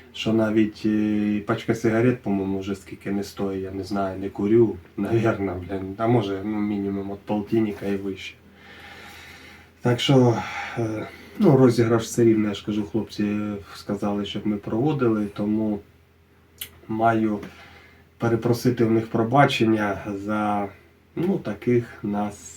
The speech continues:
таких людей, які до сих пір ще, так би мовити, не бачивши війни в очі, десь там щось гримнуло, десь там щось бахнуло. І вже ми все, ми вже забули, нам вже нічого не треба, там, ми вже нікуди не спішимо, нам жалко п'ятдесят гривень.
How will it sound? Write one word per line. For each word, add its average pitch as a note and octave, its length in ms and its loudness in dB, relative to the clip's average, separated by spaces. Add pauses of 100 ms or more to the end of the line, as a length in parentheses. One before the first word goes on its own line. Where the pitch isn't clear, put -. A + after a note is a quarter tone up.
(140)
таких - 380 -6
людей, G2+ 520 -2
які G2+ 720 0 (160)
до G#2+ 100 -4
сих G#2+ 220 -4
пір G#2 220 -2
ще, - 180 -10
так G2+ 200 -10
би G#2 120 -2
мовити, G2+ 480 -2
не G2+ 120 -2
бачивши G2+ 600 -4
війни C#3 500 2
в D3+ 140 2
очі, D3 280 -2
десь B2+ 220 -2
там A#2+ 220 -4
щось A#2 220 0
гримнуло, A2+ 520 0
десь A2 220 -2
там G#2+ 200 -8
щось G#2+ 200 -8
бахнуло. G#2 600 -6 (840)
І G#2+ 120 -4
вже C3+ 300 4
ми D3+ 160 8
все, B2 240 2
ми G#2+ 220 4
вже G#2+ 200 0
забули, C#3+ 600 2
нам A#2 280 2
вже G#2 180 0
нічого G#2 340 -2
не G#2+ 100 -2
треба, G3+ 480 0
там, C#3+ 360 0
ми A#2 160 2
вже A2 140 -2
нікуди A2 380 0
не A2+ 120 0
спішимо, B2+ 720 0
нам A2+ 340 0
жалко C3+ 340 0
п'ятдесят G#2+ 540 -4
гривень. G2 440 -8